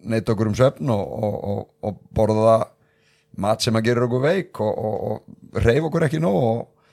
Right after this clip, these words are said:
og eitt og annað sem að, og þessar ákvarðanir leiða til þess að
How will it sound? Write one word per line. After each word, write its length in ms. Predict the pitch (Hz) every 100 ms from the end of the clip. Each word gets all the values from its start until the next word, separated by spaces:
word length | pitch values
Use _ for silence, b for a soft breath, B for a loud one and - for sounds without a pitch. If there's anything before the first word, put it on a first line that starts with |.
| b b -
og 120 | -
eitt 100 | 131
og 80 | 120
annað 180 | 170 101
sem 140 | 104 101
að, 160 | 104 - - -
og 260 | - -
þessar 240 | 117 110 110
ákvarðanir 480 | 127 127 107 104
leiða 400 | 110 143 135 101 110 - _ _
til 320 | - 92 127 - -
þess 340 | - - - - _ - -
að 160 | -